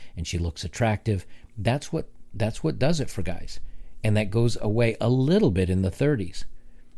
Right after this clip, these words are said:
and it goes away drastically in the forties. And usually with women, it's gone in the fifties.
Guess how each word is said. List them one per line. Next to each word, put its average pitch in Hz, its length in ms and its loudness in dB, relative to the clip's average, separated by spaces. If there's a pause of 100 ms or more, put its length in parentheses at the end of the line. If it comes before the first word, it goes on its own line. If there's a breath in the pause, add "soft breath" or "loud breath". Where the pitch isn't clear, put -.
(140)
and 101 140 2
it - 20 2
goes 107 240 2
away 113 400 4 (200)
drastically 104 720 0
in 98 80 2
the 95 60 2
forties. 90 540 -2 (420 soft breath)
And 127 240 0
usually 139 340 2
with 123 160 2
women, 120 280 2
it's 123 120 -4
gone 131 360 4
in 90 80 0
the 82 80 -2
fifties. - 500 -6